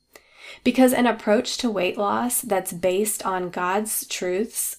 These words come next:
common sense, and simple doable steps is the perfect antidote to today's diet culture.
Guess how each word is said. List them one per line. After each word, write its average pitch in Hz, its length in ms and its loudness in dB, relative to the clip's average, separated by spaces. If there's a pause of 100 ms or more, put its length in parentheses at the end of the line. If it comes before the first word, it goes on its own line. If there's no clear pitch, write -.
common 214 400 0
sense, 208 680 -2
and 196 160 0
simple 220 380 2
doable 196 380 0
steps - 680 -4 (340)
is 226 260 4
the 233 240 2
perfect - 800 -4
antidote 196 540 -2
to - 100 -6
today's 202 560 0 (160)
diet 180 300 0
culture. - 460 -8